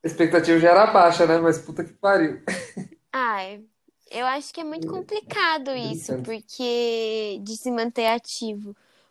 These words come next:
Speaker 2: Porra, parece que o negócio, você ficou sabendo? Vai durar até agosto?
Speaker 1: Eu vi, mas eu tô evitando ver muitas notícias, porque se a gente ficar poluindo nossa cabeça de informação, velho, a gente vai ficar completamente louco.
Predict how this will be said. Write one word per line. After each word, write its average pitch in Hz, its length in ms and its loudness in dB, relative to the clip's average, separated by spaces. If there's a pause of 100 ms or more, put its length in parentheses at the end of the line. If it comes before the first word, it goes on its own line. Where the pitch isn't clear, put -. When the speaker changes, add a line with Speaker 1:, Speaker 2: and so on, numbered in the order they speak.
Speaker 2:
Porra, 277 400 -2 (260)
parece 285 300 0
que - 100 -10
o 311 40 -4
negócio, 277 360 -4
você - 200 -6
ficou - 200 -8
sabendo? 311 460 -6
Vai 262 160 -2
durar 277 320 2
até 330 240 -2
agosto? 269 680 -2 (2500)
Speaker 1:
Eu 160 180 6
vi, 160 300 4
mas 143 240 0
eu 147 100 0
tô 160 80 0
evitando 165 420 2
ver 165 120 2
muitas 156 280 -4
notícias, 160 480 -4
porque 143 280 -12
se 143 80 -4 (720)
a 135 60 -12
gente 131 60 -12
ficar 147 400 2
poluindo 151 360 2
nossa 147 220 2
cabeça 143 260 0
de 156 80 -4
informação, 143 720 -2
velho, 113 340 0
a - 60 -16
gente 127 220 -20
vai 127 100 0
ficar 131 480 -4
completamente 147 640 -2
louco. 147 340 0